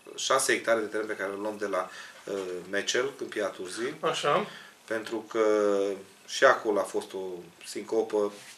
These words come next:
Speaker 1: dar eu zic că am reușit să o rezolvăm și săptămâna viitoare vom semna contractul.
Speaker 2: Da.
Speaker 1: Pot să vă mai spun că ieri au fost la mine reprezentanți ai firmei Leoni din Luduș,
Speaker 2: Mhm.
Speaker 1: care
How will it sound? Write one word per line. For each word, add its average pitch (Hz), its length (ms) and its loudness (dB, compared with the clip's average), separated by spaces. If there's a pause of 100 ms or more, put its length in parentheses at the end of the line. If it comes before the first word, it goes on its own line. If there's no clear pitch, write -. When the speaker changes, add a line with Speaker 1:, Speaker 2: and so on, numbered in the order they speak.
(160)
Speaker 1:
dar 113 140 0
eu 113 80 0
zic 113 180 -4
că 104 100 0 (540)
am 110 180 -4
reușit 107 280 4
să - 100 -2
o 104 40 0
rezolvăm 98 540 2
și - 20 -8
săptămâna 107 280 -4
viitoare 101 240 -2
vom 101 140 -6
semna 98 280 -4
contractul. 90 720 -6 (140)
Speaker 2:
Da. 170 360 -4 (840)
Speaker 1:
Pot 151 180 2
să 156 60 2
vă 139 80 4
mai 135 160 6
spun 143 240 0
că 117 340 4 (380)
ieri 139 280 8
au 113 80 8
fost 123 220 2
la 113 140 4
mine 113 420 0 (340)
reprezentanți 117 720 0
ai 110 60 0
firmei 117 400 -4
Leoni 104 680 4 (260)
din 113 240 -4
Luduș, 107 540 -4 (220)
Speaker 2:
Mhm. 202 360 0 (1040)
Speaker 1:
care 113 500 4